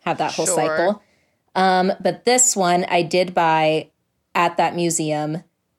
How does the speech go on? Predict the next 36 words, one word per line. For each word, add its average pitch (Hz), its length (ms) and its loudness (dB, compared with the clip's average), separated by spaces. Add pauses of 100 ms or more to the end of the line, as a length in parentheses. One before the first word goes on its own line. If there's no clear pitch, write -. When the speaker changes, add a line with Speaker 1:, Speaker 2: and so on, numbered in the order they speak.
(120)
Speaker 1:
like, 180 220 0
with 196 180 0
the 190 160 -2
intention 180 500 -4
of 170 120 -4
writing 165 320 0
one 160 240 -4
page 160 280 -6
every 151 240 -4
day. 117 300 -8
And 175 180 0
this 190 160 2
was 170 160 0
day 165 220 0
two 170 240 -2
of 156 140 -2
me 160 140 -4
writing 151 320 -4
one 147 200 -8
full 131 200 -10
page. - 500 -14 (280)
And 196 320 0 (340)
looking 294 360 0
at 190 120 2
it, 202 120 2
I 202 60 2
actually 277 360 0
did 202 220 0
continue 165 500 -4
that - 260 -8
for 175 100 -4
quite 165 280 -4
a 143 60 -4
while, 85 420 -12 (100)
for, 202 140 2
like, 165 380 -2